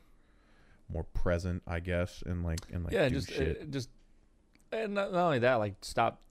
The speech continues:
Speaker 2: being so uptight, I suppose, right? Like, get back to, like, just having a
Speaker 1: Unclench
Speaker 2: good
Speaker 1: the
Speaker 2: time.
Speaker 1: asshole. It's not that serious.
Speaker 2: Yeah, dude. Don't be so tight butthole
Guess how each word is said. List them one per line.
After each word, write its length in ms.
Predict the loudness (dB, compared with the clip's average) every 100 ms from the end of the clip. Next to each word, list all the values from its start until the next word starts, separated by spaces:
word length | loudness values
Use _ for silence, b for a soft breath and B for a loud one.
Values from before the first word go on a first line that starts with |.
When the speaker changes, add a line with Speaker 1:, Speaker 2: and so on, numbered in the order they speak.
| _ -4
Speaker 2:
being 340 | 0 0 -2 -6
so 320 | -4 -2 -2 -4 -4
uptight, 540 | -2 6 8 10 6 2
I 120 | -4 -4
suppose, 420 | 2 2 2 -2 B B B B
right? 200 | 4 6
Like, 220 | 4 2
get 120 | 2 4
back 240 | 4 4
to, 140 | 2
like, 360 | 4 2 0 -8
just 540 | -4 0 0 -2 0 0 0 2
having 180 | 6 6
a 0 |
Speaker 1:
Unclench 400 | 6 6 6 6
Speaker 2:
good 100 | 4
Speaker 1:
the 60 | 6
Speaker 2:
time. 100 | 6
Speaker 1:
asshole. 640 | 6 4 6 6 6 2 -6
It's 160 | -12 0
not 240 | 4 4
that 300 | 6 4 4
serious. 760 | 0 0 2 2 0 -2 -4 -12 -20 -20 -4
Speaker 2:
Yeah, 280 | 0 0 0
dude. 260 | -4 -6 -14 0
Don't 160 | 2
be 80 | 2
so 240 | 2 2 2
tight 300 | 0 -4 -2
butthole 380 | -6 -4 -8